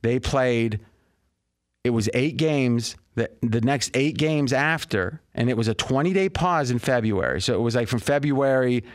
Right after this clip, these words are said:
uh, like, second to twenty-second, right around there. So a big chunk of February, they're just sitting around,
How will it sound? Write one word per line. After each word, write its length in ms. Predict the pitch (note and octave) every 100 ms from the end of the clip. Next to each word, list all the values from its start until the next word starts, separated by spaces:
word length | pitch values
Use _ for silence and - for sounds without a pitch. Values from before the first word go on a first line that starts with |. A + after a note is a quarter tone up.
| - - -
uh, 140 | A2+ A2+
like, 160 | A#2+ -
second 460 | - E3 - E3
to 60 | B2+
twenty-second, 720 | - C#3+ C3 - B2 F#2+ F#2+
right 180 | G#2 C3+
around 280 | D3+ D3 B2+
there. 120 | F#2
So 200 | B2+ A2
a 60 |
big 400 | B2 G#2 F#3 F#3+
chunk 300 | B2 E3+ F3
of 80 | D3
February, 540 | D3+ D#3+ C#3+ C3 B2 B2+
they're 120 | E3+
just 260 | E3 D#3
sitting 280 | - F#3+ D#3
around, 520 | E3 F3+ F#3+ D#3 C3